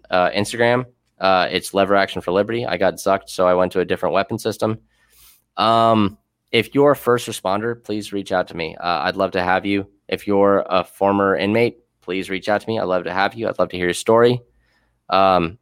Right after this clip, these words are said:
I'm, I'm just trying to reach out to anyone who's, has any contact with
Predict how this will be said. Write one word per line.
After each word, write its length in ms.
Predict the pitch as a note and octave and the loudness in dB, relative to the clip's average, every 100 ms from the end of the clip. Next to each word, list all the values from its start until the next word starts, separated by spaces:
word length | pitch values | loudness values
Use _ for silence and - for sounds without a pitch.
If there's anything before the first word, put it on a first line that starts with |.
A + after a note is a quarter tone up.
| - | -4
I'm, 220 | G2 F2+ | -4 -4
I'm 160 | G2 G#2+ | -4 -4
just 220 | A2+ - | -4 -10
trying 260 | - F#2 F2 | -2 -2 0
to 280 | F2 E2 D#2+ _ _ - | -2 -4 -6 _ _ -16
reach 280 | - F#2 - | -6 -4 0
out 220 | F2+ E2+ | 0 0
to 200 | - E2 - _ _ _ _ | 0 -4 -4 _ _ _ _
anyone 360 | G#2+ G#2+ G#2 G2 | -4 0 2 0
who's, 260 | F2+ - - - | -2 -6 -16 -14
has 300 | F#2+ F#2 E2 | -4 -4 -2
any 200 | F#2+ F2+ | -4 -4
contact 500 | - F2 F2+ E2+ - | -2 -2 0 -4 -4
with 280 | F2 _ | -6 _